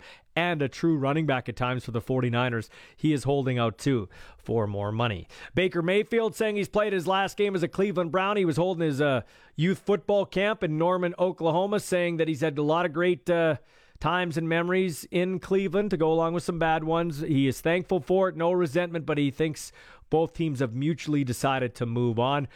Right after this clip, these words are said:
Uh, they're eyeing a, an indefinite suspension for Deshaun Watson, uh, which will probably carry a minimum one-year suspension. The N F L taking this seriously. They don't want to, um, look like they're,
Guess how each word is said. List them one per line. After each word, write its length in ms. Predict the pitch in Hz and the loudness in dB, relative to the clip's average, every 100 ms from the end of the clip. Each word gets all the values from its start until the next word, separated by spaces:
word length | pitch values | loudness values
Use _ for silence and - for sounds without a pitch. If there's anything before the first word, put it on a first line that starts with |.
| - - - | -18 -18 -6
Uh, 240 | 117 113 | -4 -2
they're 280 | 113 117 - | 0 -2 0
eyeing 340 | 151 165 160 | -2 0 -2
a, 260 | 135 123 113 - - - | 0 -2 -4 -10 -18 -6
an 80 | 127 | -2
indefinite 640 | 123 98 160 180 180 165 - | -2 0 0 0 -2 -4 -4
suspension 600 | 139 - 175 180 156 139 | -6 -2 0 0 -4 0
for 260 | 170 180 | 2 2
Deshaun 640 | 143 143 - 175 170 151 127 | 0 -2 0 0 0 -2 0
Watson, 600 | 160 202 - 147 135 113 - - - - | 0 0 -2 -4 -4 -6 -14 -20 -10 -2
uh, 180 | 117 | -2
which 340 | 117 131 123 127 | 0 0 -2 -4
will 100 | 123 | -4
probably 600 | - 165 165 151 147 131 | 0 -2 -2 -4 -4 -4
carry 320 | - 147 147 | 0 0 2
a 80 | 123 | 2
minimum 540 | 113 151 147 131 123 | 0 0 0 0 -2
one-year 600 | 123 135 160 147 135 156 170 | 0 2 2 0 0 0 0
suspension. 580 | 180 151 196 196 - | -2 -2 0 -2 -2
The 80 | 143 | -2
N 100 | 151 | -2
F 100 | 160 | 0
L 120 | 147 | 0
taking 340 | 131 151 143 139 | 0 -2 -2 -4
this 120 | 117 | -4
seriously. 760 | - 151 175 175 143 170 156 - - - - | -2 0 2 0 0 0 0 -4 -16 -20 -4
They 120 | 127 | 0
don't 180 | 131 131 | 2 0
want 300 | 131 131 123 | 0 -2 -2
to, 380 | 131 131 123 117 | -2 0 2 2
um, 320 | 113 104 95 - - - - - - - - | 0 -2 -8 -14 -18 -16 -16 -16 -18 -18 -6
look 180 | 131 131 | -4 -2
like 220 | 135 113 | -2 -2
they're, 240 | 123 113 | -2 -2